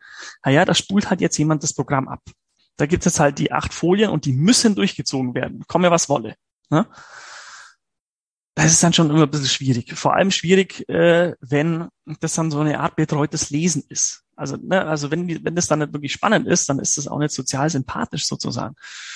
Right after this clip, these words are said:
Wir müssen die Gesundheitskompetenz der Mitarbeitenden steigern, aus dem Grund empfehlen. Das, das, das ist nicht spannend sozusagen. Also es geht darum, den Kunden zu verstehen. Ansonsten kauft er nicht.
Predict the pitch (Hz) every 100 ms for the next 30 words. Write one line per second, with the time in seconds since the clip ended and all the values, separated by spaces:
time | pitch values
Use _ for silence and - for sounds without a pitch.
0 | - - - _ _ - 143 147 139 139
1 | 147 143 135 131 120 139 143 139 - 139
2 | 139 135 135 127 135 131 131 135 135 131
3 | 135 127 123 143 139 139 139 135 127 -
4 | 139 127 131 135 - 135 - - - -
5 | - - 131 165 - 165 - 139 147 120
6 | - - - - - 131 131 120 123 120
7 | - 139 - - - 196 - 143 165 196
8 | 202 - 143 - 180 165 143 135 131 -
9 | 143 139 120 101 _ _ _ _ _ _
10 | _ _ - 135 127 147 - 196 - 240
11 | - _ 170 147 143 147 - -